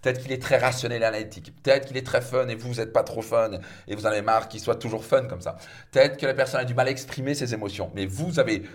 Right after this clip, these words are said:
pas de mal à exprimer vos émotions. Vous voyez ce que je veux dire ? Il y a, il y a en général un, un problème de communication quelque part. Et au lieu de vouloir changer l'autre, numéro un, acceptez-la comme elle est.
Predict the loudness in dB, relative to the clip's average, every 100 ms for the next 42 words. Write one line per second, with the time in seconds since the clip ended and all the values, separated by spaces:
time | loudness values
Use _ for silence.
0 | -20 _ _ 4 6 8 8 8 -4 -4
1 | -4 -6 -6 -10 -14 -18 -20 -14 -6 -2
2 | 0 0 4 4 4 2 2 2 2 4
3 | 6 6 2 -4 -14 -4 -2 6 4 4
4 | -2 0 0 -2 0 0 0 -4 -4 -4
5 | -2 -2 -2 -8 -20 -16 0 2 2 -2
6 | 2 2 4 0 0 0 -4 -6 -10 -10
7 | -2 0 4 2 0 -8 -20 _ 2 2
8 | 0 -6 -6 -6 -8 0 2 2 -4 0
9 | 0 0 -6 -12